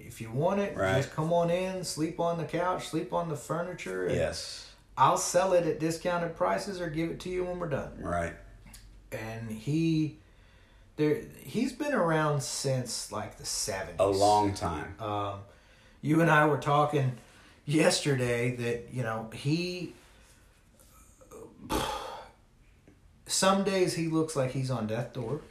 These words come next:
Speaker 2: Yeah, he, he's, he's getting up there in age, and he's had a few things that he's
Speaker 1: Yeah.
Speaker 2: battled, yeah.
Speaker 1: Other days, he looks like he could take us in a fight.
Speaker 2: Right.
Speaker 1: Um,
Speaker 2: Energizer Bunny Rabbit.
Speaker 1: Oh, yeah.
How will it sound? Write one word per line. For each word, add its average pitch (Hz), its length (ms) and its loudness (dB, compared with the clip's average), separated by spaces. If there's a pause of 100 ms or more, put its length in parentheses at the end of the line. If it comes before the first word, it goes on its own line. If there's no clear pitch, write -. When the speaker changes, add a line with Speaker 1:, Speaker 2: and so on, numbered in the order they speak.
(460)
Speaker 2:
Yeah, 220 420 10 (100)
he, 208 260 8
he's, 226 420 2
he's 220 340 2
getting 208 260 4
up 202 180 2
there 208 200 8
in 214 60 6
age, 165 380 8
and 135 160 4
he's 160 140 6
had 143 220 8
a - 40 2
few 127 220 0
things 117 360 0
that 123 80 -2
he's 120 140 0
Speaker 1:
Yeah. 95 80 -2
Speaker 2:
battled, 101 460 4
yeah. 107 360 0
Speaker 1:
Other 156 340 4
days, 151 760 4 (120)
he 143 220 -2
looks 143 320 2
like 127 220 0
he 135 280 -2
could 120 240 -6
take 135 280 0
us 135 260 0
in 107 80 -4
a 101 40 -8
fight. 107 360 -4 (140)
Speaker 2:
Right. 85 240 2 (280)
Speaker 1:
Um, 107 520 -6 (460)
Speaker 2:
Energizer 127 720 10
Bunny 101 240 4
Rabbit. 151 280 6
Speaker 1:
Oh, 131 80 6
yeah. 107 300 0